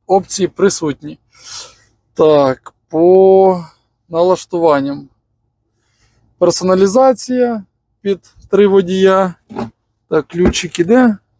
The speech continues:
Зараз покажу, в мене в кишені. Три ключі.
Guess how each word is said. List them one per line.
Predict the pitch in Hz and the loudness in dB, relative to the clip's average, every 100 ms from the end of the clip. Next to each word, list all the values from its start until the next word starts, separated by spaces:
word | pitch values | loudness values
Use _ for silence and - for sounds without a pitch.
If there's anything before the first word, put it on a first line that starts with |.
| _ | _
Зараз | 170 170 | -6 -6
покажу, | - 156 165 160 165 | -10 -10 -8 -6 -4
в | |
мене | 165 165 | -2 -2
в | 160 | -2
кишені. | - 180 262 262 240 214 _ - - _ _ _ _ _ _ _ - - - _ _ | -4 -6 0 0 0 -2 _ -18 -18 _ _ _ _ _ _ _ -12 -12 -20 _ _
Три | - 190 185 | 0 0 0
ключі. | 160 156 143 262 285 | -4 -6 -2 0 0